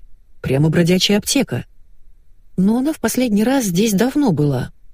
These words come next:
Больше шести лет назад, потом пропала. Может, умерла? Столько пилюль глотать, точно не выживешь. Кстати, тоже бонус Ремчука.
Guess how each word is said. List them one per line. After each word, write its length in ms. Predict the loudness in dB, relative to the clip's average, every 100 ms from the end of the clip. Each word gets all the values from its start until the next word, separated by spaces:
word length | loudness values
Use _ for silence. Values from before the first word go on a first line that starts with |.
| -12 -2
Больше 320 | 2 2 2
шести 320 | -2 0 2
лет 200 | 2 2
назад, 520 | 2 2 0 -2 -4 -8
потом 300 | -4 -2 0
пропала. 540 | -2 -2 -4 -4 -8 -14 -20 -20 -20 -16 -2
Может, 320 | 0 0 0
умерла? 480 | 0 0 0 -2 -4 -10 -20 -20 -20 -20 -20 -12
Столько 480 | -8 0 2 2 0
пилюль 400 | 2 2 2 2
глотать, 500 | 2 2 -2 -6 -2
точно 300 | 0 0 2
не 160 | 4 4
выживешь. 520 | 2 0 -2 -2 -4 -16 -20 -20 -20 -20 -12
Кстати, 580 | -6 0 0 0 -4 -6 -14 -10 0
тоже 300 | 2 4 2
бонус 320 | 4 2 2
Ремчука. 520 | 2 2 0 -2